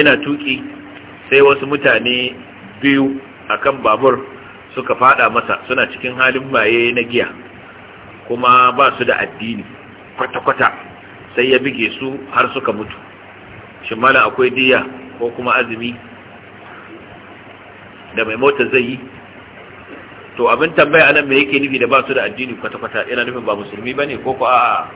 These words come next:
kawai da yana nufin yan iska ne? Yan giya ne kawai yan iska. A in musulmi ne, maganar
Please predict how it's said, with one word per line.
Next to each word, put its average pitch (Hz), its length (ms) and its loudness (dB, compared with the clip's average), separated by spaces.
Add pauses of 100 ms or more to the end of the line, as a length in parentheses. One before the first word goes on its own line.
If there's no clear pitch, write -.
(320)
kawai 131 180 4
da 127 80 2
yana 123 180 2
nufin 120 120 -4
yan 127 240 -4
iska 131 240 -2
ne? 104 80 -10 (1300)
Yan 131 240 -2
giya 131 240 6
ne 123 160 2
kawai 131 160 6
yan 107 140 -2 (100)
iska. - 200 -6 (1400)
A - 140 -2
in 185 420 2
musulmi 156 560 0
ne, 180 120 2 (680)
maganar 147 380 4